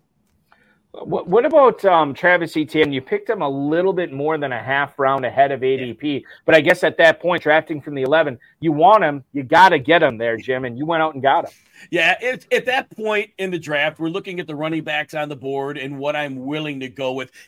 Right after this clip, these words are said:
Speaker 2: Here's the thing with E T N. He never caught th-, more than three passes in a game last year.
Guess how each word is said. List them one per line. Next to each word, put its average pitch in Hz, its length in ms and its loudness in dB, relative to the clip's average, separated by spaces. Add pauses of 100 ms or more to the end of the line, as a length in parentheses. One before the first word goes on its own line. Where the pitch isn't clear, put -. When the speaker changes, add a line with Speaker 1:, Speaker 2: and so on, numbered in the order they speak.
Speaker 2:
Here's 277 260 -4
the 190 80 -8
thing 170 220 -8
with 123 160 -14
E 123 100 -14
T 123 220 -14
N. 82 160 -16 (240)
He 196 160 -12
never 240 240 -8
caught 208 240 -10 (100)
th-, 151 160 -14
more 170 200 -6
than 147 120 -10
three 175 300 -10
passes 151 440 -10
in 131 120 -14
a - 20 -10
game 131 340 -2
last 117 360 -8
year. 95 260 -12